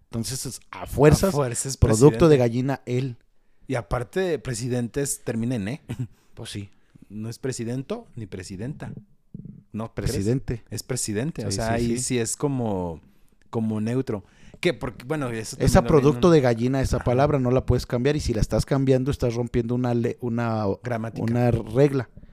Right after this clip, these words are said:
Speaker 1: Y si la estás rompiendo, entonces estás hablando mal. Y si estás hablando mal, no existe. Y si no existe, no hay coherencia. Y si no hay coherencia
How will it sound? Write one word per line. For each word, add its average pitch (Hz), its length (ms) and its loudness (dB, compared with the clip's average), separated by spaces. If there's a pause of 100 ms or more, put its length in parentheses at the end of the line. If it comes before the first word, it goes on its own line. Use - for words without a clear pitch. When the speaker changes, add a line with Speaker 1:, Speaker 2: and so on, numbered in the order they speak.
(140)
Speaker 1:
Y 104 80 -8
si 104 120 -8
la 90 100 -6
estás 95 300 -4
rompiendo, 139 440 4
entonces 107 400 -8
estás - 320 -10
hablando 92 340 -6
mal. 139 220 2 (320)
Y 117 80 -6
si 101 100 -8
estás 92 260 -8
hablando 123 320 0
mal, 143 300 -2 (480)
no 107 180 -6
existe. 160 380 0
Y 135 60 -2
si 113 120 -6
no 110 100 -4
existe, 139 360 -4
no 113 80 -2
hay 110 60 -6
coherencia. 135 380 -2
Y 113 40 -10
si 98 100 -8
no 110 80 -4
hay 135 60 -4
coherencia 139 560 -4